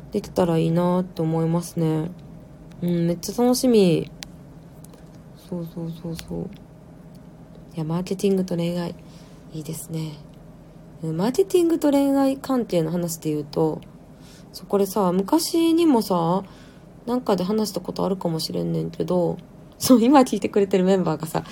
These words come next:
結構さ、会ったことあるメンバーだからさ、その話聞いたよみたいにな-、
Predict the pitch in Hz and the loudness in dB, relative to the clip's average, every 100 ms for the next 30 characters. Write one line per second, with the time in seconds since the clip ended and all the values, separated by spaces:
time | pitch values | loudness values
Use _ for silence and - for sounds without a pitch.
0 | - - 302 - 196 170 - - - - | -18 -6 -2 0 2 2 4 2 2 0
1 | 190 180 175 165 160 156 208 214 - 220 | 2 4 4 6 6 6 4 4 4 4
2 | - 190 - - 247 285 277 262 226 214 | -2 -6 -6 2 4 6 6 4 0 0
3 | 226 165 165 156 165 | 2 0 0 -2 -2